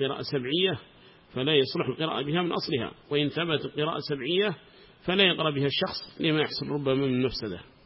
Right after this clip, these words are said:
لما يحصل من المفسدة بهذا الشيء. وقال: "قد حرفوا القرآن". فينظر هذه القراءة هل هي سبعية عند القراء أم غير سبعية؟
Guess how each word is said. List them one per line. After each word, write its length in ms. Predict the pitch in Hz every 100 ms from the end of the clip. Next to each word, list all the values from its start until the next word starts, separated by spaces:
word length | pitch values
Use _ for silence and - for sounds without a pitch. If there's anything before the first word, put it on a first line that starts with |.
| - - - - - -
لما 300 | - 131 120
يحصل 480 | 117 - 160 180 190 -
من 160 | 151 139
المفسدة 520 | 131 143 - 135 113 - - -
بهذا 240 | 135 131 113
الشيء. 280 | - 117
وقال: 300 | 120 - 131
"قد 120 | 131 120
حرفوا 320 | 156 139 131
القرآن". 300 | 120 82 76 - - - - - _ - - - _ - _ _ -
فينظر 540 | - 156 160 139 143 139
هذه 300 | 131 127 - - -
القراءة 600 | - 139 135 139 139 98 -
هل 160 | 117 151
هي 200 | 143 147 -
سبعية 380 | 147 139 180 165
عند 160 | 143
القراء 500 | 147 160 151 170 185 - - - - -
أم 120 | 143 147
غير 120 | 165 131
سبعية؟ 380 | 127 110 92